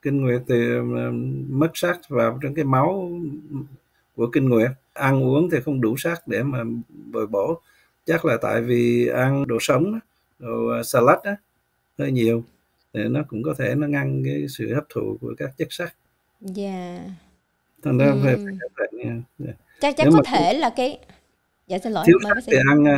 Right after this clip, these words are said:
Speaker 1: ăn spinach, ăn rau dền. Thì,
Speaker 2: Ăn rau
Speaker 1: thì nó có
Speaker 2: dền.
Speaker 1: nhiều sắt hơn.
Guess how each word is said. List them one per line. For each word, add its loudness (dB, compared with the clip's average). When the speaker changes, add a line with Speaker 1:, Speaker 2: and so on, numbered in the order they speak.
Speaker 1:
ăn 2
spinach, 2
ăn -4
rau 2
dền. -2
Thì, -10
Speaker 2:
Ăn -8
rau -6
Speaker 1:
thì -2
nó 0
có -6
Speaker 2:
dền. 0
Speaker 1:
nhiều 0
sắt -6
hơn. -8